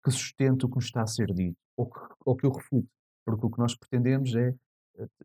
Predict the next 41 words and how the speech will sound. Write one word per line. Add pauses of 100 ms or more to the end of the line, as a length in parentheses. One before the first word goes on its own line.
(140)
ter
uma
aproximação
à
verdade. (1200)
Ah,
e,
portanto,
se
alguém
nos
faz
uma
afirmação
extraordinária,
como
é
a
frase
do
Carl
Sagan,
afirmações
extraordinárias
requerem
provas
extraordinárias. (300)
Portanto,
se
dizem (260)
que, (580)
eh,
há
uma
coisa
formidável
a
acontecer,
temos
que
provar.